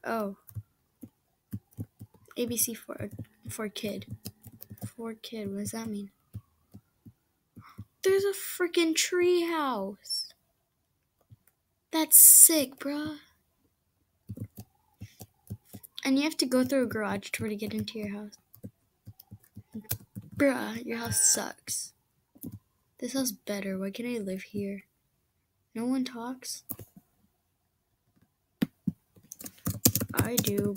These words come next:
but not so much. Beep, beep. How rich this person is. They're so lucky.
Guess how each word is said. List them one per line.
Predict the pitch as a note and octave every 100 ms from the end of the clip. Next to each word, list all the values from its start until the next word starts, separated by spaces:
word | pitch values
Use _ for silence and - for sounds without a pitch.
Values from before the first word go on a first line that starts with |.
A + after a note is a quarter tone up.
| - -
but | G#3 F#3+ F#3+ - - _ _ - - - - -
not | G#3+ G#3+ G#3 -
so | - - - - - - - - G2 F#3+ F#3
much. | F#3 - A3 B3 B3+ - - - - - - - G#2 - - - _ - _ G#2 _ _ G#2 - _ - - _ _ _ _ _ - - - - G#2 - - -
Beep, | F#4+ F4+ -
beep. | F4+ F4 E4+ - - - - - - - _ _ _ - - - - _ _ _ _ _
How | D#4
rich | C#4 G#3+ G#3 G#3 -
this | G3+ G3
person | G3+ G#3+ G#3 G#3+ A3
is. | G#3+
They're | -
so | A3+ - A#3+ G#3+ -
lucky. | A3+ G#3+ _ - A#3+